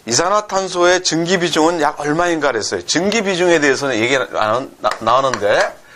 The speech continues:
증기 비중은 그야말로 그 어떠한 물질과 공기와의 그, 그 비중 차를 갖다가 우리가 얘기를 하는 겁니다. 무슨 얘기냐면은 어떠한 물질이,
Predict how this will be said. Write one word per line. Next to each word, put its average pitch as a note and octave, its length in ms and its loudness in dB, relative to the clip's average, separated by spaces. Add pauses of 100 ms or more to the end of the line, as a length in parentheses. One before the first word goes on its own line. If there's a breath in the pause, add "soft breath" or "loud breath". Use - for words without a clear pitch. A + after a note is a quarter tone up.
(380 loud breath)
증기 F#3+ 480 2
비중은 D#3 720 0 (540)
그야말로 F3 580 2 (880 loud breath)
그 C3 640 2 (140)
어떠한 G3 580 0
물질과 E3+ 840 2 (100)
공기와의 F#3 1200 2
그, B2 480 0 (680)
그 B2+ 240 0
비중 F#3+ 380 2
차를 F#3+ 260 0
갖다가 E3+ 600 2
우리가 A#2+ 600 0
얘기를 C3 300 2
하는 A2 160 -4
겁니다. F2 420 -4 (720 loud breath)
무슨 F3+ 260 4
얘기냐면은 D#3 720 2 (840 loud breath)
어떠한 G3 520 2
물질이, D#3+ 640 2